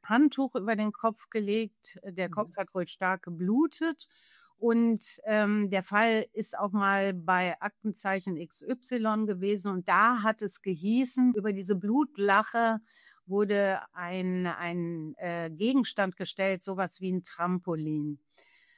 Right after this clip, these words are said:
Speaker 1: Ähm, die, der oder die Täter müssen dann sich weiterhin im Haus auf-,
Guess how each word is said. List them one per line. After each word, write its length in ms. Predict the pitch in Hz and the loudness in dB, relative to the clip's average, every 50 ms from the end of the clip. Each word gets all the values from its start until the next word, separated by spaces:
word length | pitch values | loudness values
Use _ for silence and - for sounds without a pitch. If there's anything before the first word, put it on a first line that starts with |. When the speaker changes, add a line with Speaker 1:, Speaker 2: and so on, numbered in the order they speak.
| _ _ _ _ _ _ - | _ _ _ _ _ _ 0
Speaker 1:
Ähm, 420 | 214 214 214 220 226 226 226 202 | 2 4 4 6 6 4 4 4
die, 460 | 180 233 240 247 254 262 262 262 202 - | 2 2 4 4 4 4 4 2 0 -2
der 380 | 208 175 220 247 294 320 285 | 0 2 4 6 6 6 6
oder 200 | 254 247 262 240 | 4 4 4 2
die 300 | 220 190 240 262 277 220 | 2 2 0 0 0 -2
Täter 600 | - - 208 240 240 240 254 240 - 214 202 196 | -4 -4 -2 2 2 2 2 2 2 0 0 2
müssen 600 | 196 196 208 240 240 - 269 269 262 247 208 185 | 2 0 0 -2 -2 -2 0 0 2 0 0 0
dann 400 | 175 214 214 233 247 269 277 269 | 0 2 2 2 2 2 2 0
sich 560 | 233 208 233 254 262 - - - - - - _ _ _ | 0 -2 -2 -4 -4 -6 -8 -14 -20 -20 -20 _ _ _
weiterhin 1000 | _ 175 214 214 233 262 247 285 269 269 247 226 240 240 247 240 240 233 226 - - | _ 2 2 4 4 2 0 0 0 0 0 0 0 0 0 0 0 -2 -4 -6 -8
im 340 | - 214 208 208 202 196 190 | -6 -4 -2 -2 -2 0 0
Haus 360 | 190 185 190 202 208 - - | 0 0 0 0 -2 -4 -6
auf-, 420 | - - 185 190 214 220 - - | -6 -4 -2 -2 -2 -4 -6 -10